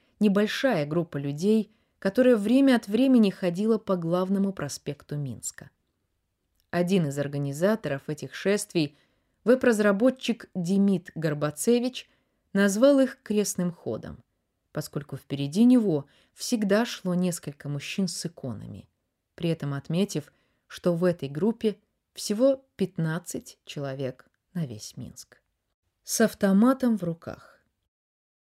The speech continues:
Митинг с участием Лукашенко шестнадцатого августа стал только первым из ответных шагов режима на широкую общественную активизацию.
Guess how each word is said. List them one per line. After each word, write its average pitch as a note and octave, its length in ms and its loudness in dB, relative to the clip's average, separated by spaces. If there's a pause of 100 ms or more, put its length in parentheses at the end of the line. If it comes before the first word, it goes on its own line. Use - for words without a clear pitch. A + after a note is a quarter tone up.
(240)
Митинг B3 480 4
с - 120 -8
участием G#3+ 560 0
Лукашенко E3 640 -2
шестнадцатого D3 840 -8
августа G#3 720 -2 (340)
стал C4 320 2
только C4 320 2
первым A#3 580 2
из G#3 220 -2
ответных F3+ 560 -2
шагов D3+ 440 -8
режима E3+ 480 -2
на E3+ 100 -2
широкую A#3+ 760 2
общественную D#3+ 840 -6
активизацию. C#3+ 880 -10